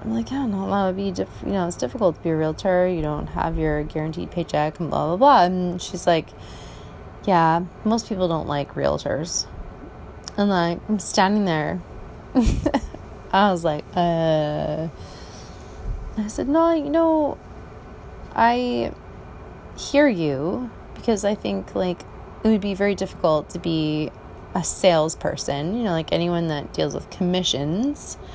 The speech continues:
A lot of people have, like, these opinions and they're very jaded about them. Like, that would be hard." And she's like,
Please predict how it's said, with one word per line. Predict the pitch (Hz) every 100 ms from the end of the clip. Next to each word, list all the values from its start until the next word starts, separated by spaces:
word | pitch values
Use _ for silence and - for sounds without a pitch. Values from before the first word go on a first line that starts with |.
| - - - - - - - -
A | 196
lot | 180 160
of | -
people | 180 - 160
have, | 160 156 151 156 156
like, | 156 165
these | 165 151
opinions | 156 - 180 160 147 156 160
and | 160 147
they're | 143
very | 143 156 147
jaded | 151 185 185 214 233
about | 254 247 - - -
them. | 147 139 147 214 254 -
Like, | 180
that | - -
would |
be | 269
hard." | - - 143 185
And | - 165
she's | - 170 -
like, | 139